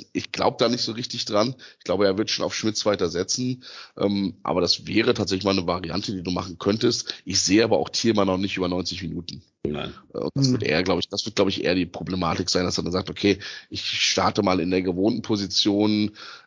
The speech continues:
Speaker 1: ähm, warum sollte ich jetzt auch die Abwehrreihe anpassen?“ Ähm, war nur so ein Gedanke, weil, äh, dieser Wechsel dann Lubicic für, für, äh, für, äh, Schmitz rein, dann in der Pause, ist ja schon ein bisschen ungewöhnlich, dass, äh, äh, Baumgart in der Pause wechselt. Das kommt ja jetzt nicht so wahnsinnig häufig vor. Da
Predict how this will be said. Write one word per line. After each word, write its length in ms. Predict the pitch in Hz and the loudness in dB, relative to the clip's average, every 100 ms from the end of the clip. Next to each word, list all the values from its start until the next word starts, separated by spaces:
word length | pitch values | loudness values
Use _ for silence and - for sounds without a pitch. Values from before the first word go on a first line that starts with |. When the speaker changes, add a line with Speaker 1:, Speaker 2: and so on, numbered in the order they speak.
| - | -2
Speaker 1:
ähm, 440 | 90 90 90 85 85 | 0 2 0 0 0
warum 180 | 92 | 0
sollte 240 | 95 95 - | 2 0 0
ich 80 | - | -2
jetzt 160 | 90 | 0
auch 80 | - | -2
die 180 | - 98 | 0 0
Abwehrreihe 520 | - 98 87 85 85 | 2 2 2 2 0
anpassen?“ 720 | 71 104 - 90 87 95 104 | 0 -2 0 -2 -2 -2 0
Ähm, 560 | 98 82 85 82 80 78 | 0 0 -2 -2 -4 -4
war 160 | 85 92 | 2 4
nur 220 | 117 113 | 6 4
so 120 | 98 | 4
ein 80 | 104 | 0
Gedanke, 480 | 92 90 98 123 98 | 0 2 2 2 0
weil, 140 | 85 85 76 | -2 -6 -6
äh, 160 | 69 98 - - | -2 -2 -4 -8
dieser 220 | 101 101 90 | 0 0 2
Wechsel 280 | - - | 0 2
dann 260 | 107 107 107 | 4 2 0
Lubicic 400 | 104 117 123 104 | -2 -4 -4 -6
für, 400 | - 107 101 101 | -2 2 2 2
für, 800 | 95 95 95 95 92 - 80 87 | 0 0 2 4 2 0 -2 -2
äh, 40 | - - - | -4 -18 -6
für, 400 | - 92 90 - | 0 2 2 2
äh, 160 | 80 | 0
Schmitz 420 | 87 - 127 - 90 | 0 0 -2 0 2
rein, 280 | 87 98 | 4 4
dann 140 | 92 95 | 2 2
in 100 | 95 | 2
der 80 | 87 | 0
Pause, 640 | - 98 104 101 101 98 - - - _ _ - | 2 2 2 2 2 0 -4 -14 -14 _ _ -2
ist 160 | - | 4
ja 80 | 147 | 4
schon 180 | - 165 | 4 4
ein 60 | 143 | 2
bisschen 220 | - 123 | 0 0
ungewöhnlich, 640 | 123 127 110 104 110 107 | -2 -2 -2 2 2 2
dass, 340 | - 95 - - | 0 0 0 0
äh, 60 | 76 | 2
äh, 920 | 95 - 87 90 87 85 87 - 90 | 2 2 0 2 2 2 0 0 2
Baumgart 420 | 87 95 92 87 | 4 4 2 0
in 60 | 85 | -2
der 100 | 90 | 0
Pause 320 | 101 101 80 | 4 4 2
wechselt. 300 | - - - | -4 -4 -4
Das 100 | 85 | -6
kommt 160 | 87 | -4
ja 60 | 87 | -4
jetzt 140 | 82 80 | -4 -2
nicht 80 | |
so 160 | - 82 | -2 0
wahnsinnig 400 | 92 95 - - | 0 0 -4 -6
häufig 280 | - - - | -6 -6 -10
vor. 200 | - - | -8 -6
Da 160 | - | -6